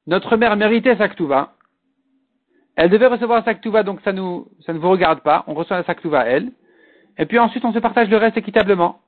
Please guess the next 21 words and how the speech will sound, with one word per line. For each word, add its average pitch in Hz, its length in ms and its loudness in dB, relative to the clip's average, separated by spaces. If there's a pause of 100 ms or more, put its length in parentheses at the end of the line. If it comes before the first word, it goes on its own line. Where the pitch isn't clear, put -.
(140)
C'est - 80 -6
pas 196 160 0
juste 233 200 -4
que - 80 -2
vous, 196 180 -2
vous 202 80 -4
preniez 196 280 -2
une 190 100 -4
ketouva 156 400 2 (880)
des 147 340 2
garçons, 175 520 -2 (160)
alors 190 240 0
que 214 100 -6
nous, 214 100 -4
on 233 60 -6
n'a 214 100 -4
pas 247 80 0
la 254 80 2
ketouva 233 240 -4
des 220 80 -4
garçons, 220 420 -2